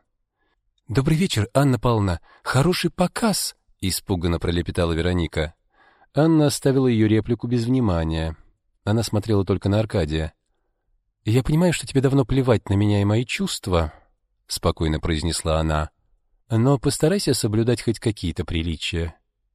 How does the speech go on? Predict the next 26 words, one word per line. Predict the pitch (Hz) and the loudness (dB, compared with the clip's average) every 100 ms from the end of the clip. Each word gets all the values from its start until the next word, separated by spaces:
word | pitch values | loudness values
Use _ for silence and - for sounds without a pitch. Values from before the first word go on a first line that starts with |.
| - | -4
Тебя | 113 104 | 0 2
не | 202 | 2
волнуют | 107 107 107 | 2 2 2
гости, | 110 202 - 127 | 0 -4 0 0
но | 123 | 0
в | 135 | 0
этом | 139 147 | 0 -2
зале | 139 175 | 0 -2
присутствуют | 151 143 - 143 - 131 117 | 0 -2 -2 -6 -2 -4 -2
твои | 123 120 113 | -2 0 0
дети | 82 85 104 - | -2 -2 -2 -6
и | 117 117 | -4 -2
родственники. | 151 - - 82 80 - 78 - _ _ _ | -2 -4 -4 -4 -4 -6 -8 -8 _ _ _
Они | - 196 | -2 0
все | 185 156 | 0 0
еще | 147 147 | 0 0
считают | - 107 131 135 | -2 0 0 0
нас | 123 - - _ _ | -2 -4 -12 _ _
полноценной | - 101 90 127 131 | 0 0 0 0 0
семьей. | 120 - 82 76 80 82 - _ _ _ _ | 0 -2 -4 -2 -2 -4 -8 _ _ _ _
Так | 160 - | 0 4
не | 151 | 4
разубеждай | 143 147 156 156 196 | 4 4 2 2 0
их | 151 - | 0 -2
в | |
этом. | 76 71 62 | -4 -4 -12